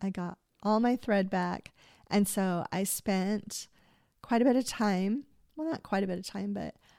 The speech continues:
I got it all organized. And I'm actually, we filmed a YouTube video on that yesterday, so you'll be seeing that.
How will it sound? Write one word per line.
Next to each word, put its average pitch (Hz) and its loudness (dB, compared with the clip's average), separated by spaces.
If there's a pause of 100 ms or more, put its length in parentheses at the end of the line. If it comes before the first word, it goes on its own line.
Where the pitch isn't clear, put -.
I 202 -4
got 226 2
it 233 4
all 240 6
organized. 196 0
And 208 2
I'm 214 0
actually, 202 -4 (140)
we 208 -4
filmed 196 0
a 185 2
YouTube 196 0
video 175 -2 (260)
on 185 2
that 180 -2
yesterday, 185 -4
so - -8
you'll 190 -2
be 185 -6
seeing 180 -4
that. 175 -4